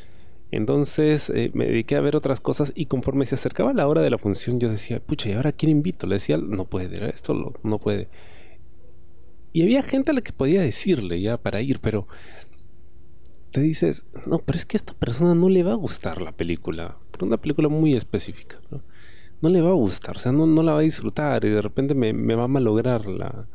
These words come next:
la experiencia, porque me ha pasado en ocasiones que... He ido con alguien al cine y a veces como que me distraen o sacan el teléfono y todo eso a mí me, me altera, me molesta, me, me, me perturba y no, no disfruto como debe ser de la película.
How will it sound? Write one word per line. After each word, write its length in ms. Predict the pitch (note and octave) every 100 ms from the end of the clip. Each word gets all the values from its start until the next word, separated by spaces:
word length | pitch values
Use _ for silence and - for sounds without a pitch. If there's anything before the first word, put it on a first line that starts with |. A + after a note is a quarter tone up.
| - - -
la 100 | A#2+
experiencia, 440 | - A#2+ B2+ A#2
porque 220 | - -
me 100 | C3
ha 80 | G3+
pasado 440 | A3+ F#3+ E3 C3 B2+
en 80 |
ocasiones 540 | A#2+ A2+ - G#2+ A2 -
que... 260 | - F2+ - - - - - - -
He 60 |
ido 140 | A#2+ A#2
con 140 | G#2+
alguien 220 | A2 A#2+
al 100 | A#2
cine 300 | A2+ A#2+ B2+
y 80 | A#2+
a 40 | F#2+
veces 200 | - A2
como 220 | F#2 F2
que 100 | -
me 100 | E2
distraen 640 | E2 - A2 G#2+ G2+ G#2 - -
o 80 | -
sacan 240 | - F#2+ F#2+
el 100 | F2+
teléfono 480 | E2 G#2 - G#2 - - - -
y 80 | -
todo 200 | - B2+
eso 160 | C3+ A#2
a 40 |
mí 120 | A#2+
me, 180 | A#2+ A2+
me 200 | - F#2+
altera, 240 | E2+ F2+ F2+
me 100 | F#2
molesta, 500 | F#2+ G#2+ - - G2+
me, 220 | G2+ F#2+
me, 180 | - - -
me 140 | - G#2
perturba 540 | G#2+ - F3 F#3 E3+
y 100 | A2+
no, 260 | A2 A2 B2
no 200 | B2 A#2
disfruto 560 | A#2+ G#2 - - B2+ B2+
como 200 | G#2+ F#2+
debe 200 | A2 G#2
ser 240 | - G2+
de 100 | G#2
la 100 | F#2
película. 440 | F#2 D#3 A#3+ -